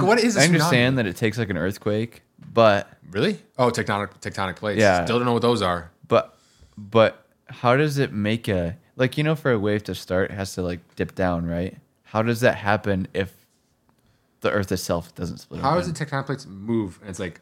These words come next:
Speaker 1: "Oh, big wave." How does it fucking
Speaker 2: Also,
Speaker 1: make sense?
Speaker 2: are, are tectonic plates under the ground? And if so,
Speaker 1: They're
Speaker 2: is
Speaker 1: not
Speaker 2: it
Speaker 1: at the surface,
Speaker 2: But if
Speaker 1: obviously.
Speaker 2: that's the case, is the ground not solid? How is there room to
Speaker 1: Or
Speaker 2: move?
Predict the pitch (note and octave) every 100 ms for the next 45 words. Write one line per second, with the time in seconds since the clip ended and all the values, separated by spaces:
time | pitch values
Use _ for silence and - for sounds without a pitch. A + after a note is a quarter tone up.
0 | - E3 D3+ D3 C3+ G#2 F#2 F#2 - -
1 | D3 B2+ D3 C#3 B2+ B2 F2 - _ _
2 | _ _ _ _ _ _ - A2 G#2 -
3 | _ - G#2+ F#2+ - A#2+ - A#2+ C3 C#3+
4 | G#2+ G#2+ F#2+ F#2 A2 A2+ A#2 A#2+ C3 _
5 | _ _ _ _ _ _ - G2+ G#2+ -
6 | G2 G#2 - _ _ _ _ _ - G#2
7 | A2 C#3+ C3+ B2 - A#2 G2+ E2+ E2 -
8 | E2 D#2 E2+ A2+ D#2+ F#2+ G#2 - - F#2+
9 | F#2+ - F2 F2 F#2+ G2 F#2+ F#2 - F2
10 | F#2+ G2+ C3 - _ _ _ _ _ _
11 | _ _ _ _ _ _ _ _ _ _
12 | _ _ _ - G#2+ G#2+ G2 F2+ F2 F2+
13 | F2 G2 F#2+ G#2 B2 F#2+ G2 F2 -